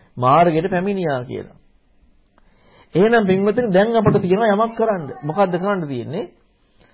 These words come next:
මේක තේරුම් ගන්න අපි දැන් නුවණින් විමසන්න වෙනවා. ඉස්සල්ලාම තේරුම් ගන්න. අන්න බුදුරණවහන්සේ තයෝ ධම්ම සූත්‍රය පැහැදිලි කරනවා ලස්සන කාරණාවක්. ඒ තමයි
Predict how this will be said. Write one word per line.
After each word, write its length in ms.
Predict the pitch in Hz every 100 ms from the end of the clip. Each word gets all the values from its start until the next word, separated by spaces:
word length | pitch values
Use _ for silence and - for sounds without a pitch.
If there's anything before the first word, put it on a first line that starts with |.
| _ _ -
මේක 240 | 139 202 233
තේරුම් 400 | 196 208 240 226
ගන්න 260 | 190 185
අපි 160 | 214 240
දැන් 180 | 214 247
නුවණින් 340 | 208 220 254
විමසන්න 380 | 240 254 247 202
වෙනවා. 300 | 175 151 143
ඉස්සල්ලාම 480 | 147 - 160 160 202
තේරුම් 380 | 226 226 494 202
ගන්න. 220 | 147 127 - - - -
අන්න 200 | 151 185
බුදුරණවහන්සේ 760 | 156 160 185 175 165 165 202 208
තයෝ 300 | 165 185 202
ධම්ම 240 | 185 175
සූත්‍රය 440 | 165 175 180 170 160
පැහැදිලි 400 | 160 180 160 143
කරනවා 460 | 151 147 123 170
ලස්සන 340 | 170 160 143 196
කාරණාවක්. 640 | 202 180 165 139 120 - _ _ _ _ _ _ _ _ _ _ _ _ _ _ _ _ _
ඒ 140 | 160 202
තමයි 440 | 202 147 110 147